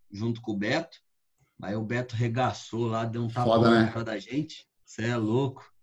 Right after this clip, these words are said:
Speaker 2: É isso,
Speaker 1: Monstro.
Speaker 2: velho, é isso. É, é, é porrada no, é
Speaker 1: Mas,
Speaker 2: fritar os olhos,
Speaker 1: ô,
Speaker 2: assim, né?
Speaker 1: Croco, eu não,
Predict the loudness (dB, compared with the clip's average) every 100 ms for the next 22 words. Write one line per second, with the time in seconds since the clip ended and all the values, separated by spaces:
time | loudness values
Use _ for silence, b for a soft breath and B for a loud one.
0 | _ _ 2 8 10 12 10 8 8 8
1 | 8 10 12 10 8 4 2 4 4 8
2 | 8 8 8 4 8 8 8 8 8 8
3 | 10 8 6 0 0 0 -4 0 4 6
4 | 8 8 10 8 8 6 6 8 8 6
5 | 2 -6 -4 -2 -2